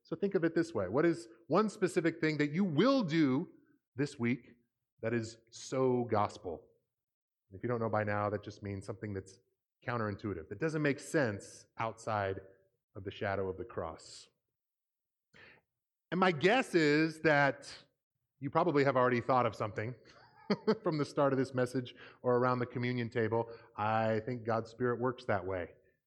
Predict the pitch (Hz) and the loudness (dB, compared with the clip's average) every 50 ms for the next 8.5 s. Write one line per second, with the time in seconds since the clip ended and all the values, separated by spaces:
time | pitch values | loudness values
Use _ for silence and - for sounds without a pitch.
0 | _ _ - - - 120 117 110 117 117 113 127 123 120 120 117 - - - - | _ _ -16 -4 -2 0 0 0 0 0 2 2 2 2 0 -2 -6 -14 -20 -20
1 | _ _ _ _ _ _ _ _ _ _ _ - 151 156 156 156 156 - 151 147 | _ _ _ _ _ _ _ _ _ _ _ -2 0 0 0 0 -2 -4 -4 -4
2 | 143 - - 151 135 131 127 - - 120 113 117 120 127 131 110 90 87 95 127 | -4 -2 0 0 0 0 -2 -4 -6 -4 -2 -2 -2 -4 -4 -6 -8 -8 -8 -8
3 | 160 170 160 151 147 - 143 139 120 117 110 110 127 135 - - 95 90 - - | -6 -4 -4 -4 -4 -6 -6 -4 -4 -4 -2 -2 -4 -6 -4 -6 -10 -12 -10 -12
4 | 90 101 120 107 90 - 104 104 104 98 101 98 - - 113 113 107 98 90 85 | -12 -12 -10 -10 -8 -6 -4 -2 0 0 0 0 0 -2 -4 -4 -4 -4 -6 -4
5 | 87 98 113 135 120 98 87 82 - - _ _ _ _ _ _ _ _ _ _ | 0 2 2 2 2 2 0 -4 -8 -14 _ _ _ _ _ _ _ _ _ _
6 | _ _ _ _ _ _ _ _ - 95 98 95 98 95 98 95 95 95 92 92 | _ _ _ _ _ _ _ _ -14 -12 -12 -12 -10 -8 -6 -6 -6 -6 -8 -12
7 | - - - _ _ _ _ _ _ _ _ _ _ _ _ _ _ _ _ - | -18 -20 -20 _ _ _ _ _ _ _ _ _ _ _ _ _ _ _ _ -12
8 | 117 113 104 101 - - 92 87 - 85 | -12 -10 -12 -12 -14 -18 -20 -20 -20 -20